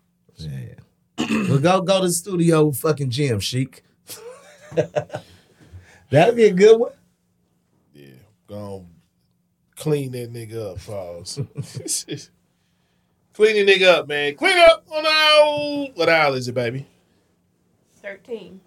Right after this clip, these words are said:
Speaker 2: Aisle thirteen. That's my favorite number. You didn't know that, did you? <laughs> You're pretty good.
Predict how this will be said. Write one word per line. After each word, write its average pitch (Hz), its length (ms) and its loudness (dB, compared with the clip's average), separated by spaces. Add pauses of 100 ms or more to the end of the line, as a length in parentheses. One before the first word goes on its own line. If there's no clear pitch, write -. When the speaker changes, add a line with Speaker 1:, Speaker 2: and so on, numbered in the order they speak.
(180)
Speaker 2:
Aisle 107 200 -10
thirteen. 135 400 -8
That's 175 160 -12
my 131 100 -8
favorite 160 340 -10
number. 101 300 -16 (1200)
You 175 100 -18
didn't 170 200 -8
know 175 140 -4
that, 139 180 -6
did 147 220 -8
you? 117 100 -16 (800)
<laughs> 151 100 -20 (1040)
You're - 120 -20
pretty 139 300 -8
good. 165 360 -12